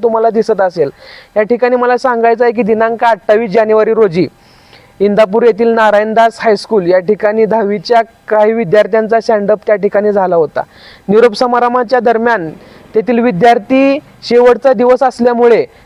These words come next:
त्या ठिकाणी हुल्लडबाजी करत होते, हे पोलिसांना समजलं व त्या ठिकाणी पोलिसांनी त्या अल्पवयीन विद्यार्थ्यांना, ज्यांचं वय हे पंधरा सोळा वर्ष आहे, कायद्यामध्ये त्यांना कुठेही अटक करण्याची तरतूद नाही किंवा त्यांना नजर कैदेमध्ये ठेवण्याची कोणतीही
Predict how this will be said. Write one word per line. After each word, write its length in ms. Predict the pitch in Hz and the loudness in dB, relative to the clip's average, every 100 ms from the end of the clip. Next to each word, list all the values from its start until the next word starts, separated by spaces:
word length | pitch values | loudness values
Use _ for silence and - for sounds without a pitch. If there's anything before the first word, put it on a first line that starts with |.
| _ | _
त्या 100 | 214 | -2
ठिकाणी 420 | 190 208 226 233 | 0 0 0 0
हुल्लडबाजी 600 | 226 226 226 220 226 220 | 0 2 0 2 0 0
करत 220 | 233 226 214 | -2 -2 0
होते, 340 | 226 226 240 | -2 0 2
हे 60 | 240 | 2
पोलिसांना 580 | - 226 214 233 220 220 | 0 -2 -2 -2 -2 -2
समजलं 540 | - 214 226 202 151 - - - _ 190 | -2 -2 -2 0 -2 -2 -12 -20 _ -4
व 80 | |
त्या 180 | 196 233 | 0 0
ठिकाणी 360 | 226 233 233 247 | 0 0 0 -2
पोलिसांनी 560 | 220 240 220 240 233 | -2 -2 -2 -2 -2
त्या 400 | 240 247 240 254 | -2 0 2 2
अल्पवयीन 560 | 233 226 196 233 254 247 | 2 0 0 0 0 0
विद्यार्थ्यांना, 640 | 247 180 233 214 233 214 | -2 0 0 0 -2 -2
ज्यांचं 380 | 185 220 208 233 | -2 -2 0 0
वय 220 | 226 233 | 2 2
हे 120 | 226 240 | 2 0
पंधरा 380 | 226 220 220 | -2 -2 0
सोळा 240 | 226 233 220 | 0 0 2
वर्ष 340 | 233 220 - | 2 -2 -2
आहे, 160 | 202 135 - - - - _ | -2 -2 -8 -20 -20 -20 _
कायद्यामध्ये 500 | 226 214 233 240 247 | 0 2 2 2 0
त्यांना 300 | 226 240 240 | 0 -2 -4
कुठेही 460 | - 240 185 233 254 | -2 -4 0 2 4
अटक 260 | 240 233 214 | 2 0 -2
करण्याची 360 | 247 233 214 240 | -2 0 -2 0
तरतूद 440 | 208 214 196 208 | 0 0 -2 -2
नाही 200 | 233 240 | -2 -2
किंवा 220 | 247 240 | 0 0
त्यांना 240 | 220 233 233 | 0 0 2
नजर 300 | 220 175 233 | 2 0 0
कैदेमध्ये 500 | 240 240 240 233 247 | 0 0 0 0 0
ठेवण्याची 420 | 240 226 220 220 | 0 0 0 -2
कोणतीही 380 | 233 214 220 | -2 -2 -2